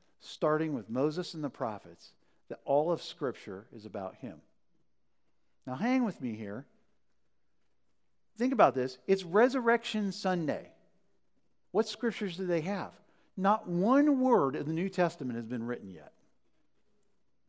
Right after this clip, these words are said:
All they had was the Old Testament, and Jesus showed them it's all about him. The Old Testament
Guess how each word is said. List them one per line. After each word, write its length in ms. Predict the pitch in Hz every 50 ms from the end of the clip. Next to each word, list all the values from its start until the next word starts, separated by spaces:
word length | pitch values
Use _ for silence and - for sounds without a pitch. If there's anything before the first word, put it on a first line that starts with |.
| _ _ _ _ _ _ _ -
All 280 | 147 175 220 247 285
they 220 | 285 269 262 262 240
had 460 | 233 262 214 143 135 135 147 160 156 - - _ _ _
was 140 | - 156 143
the 120 | 143 156 151
Old 180 | 147 151 143
Testament, 480 | - 147 139 127 - - 104 87 80 - _ _ _ _ _ -
and 120 | 143 127 117
Jesus 300 | 127 156 180 196 196 185
showed 300 | - - 196 180 165 127
them 160 | 113 113 123 _ -
it's 140 | - 120 -
all 160 | 120 113 117
about 260 | 117 107 110 107 117
him. 180 | - 143 123 92 - _ _ _ _ _ _ _ _ _ _ _ _ _ _ _ _ _ _ -
The 80 | - - -
Old 280 | - 170 202 214 240 220 - - -
Testament 540 | - - 196 - - - 120 104 98 110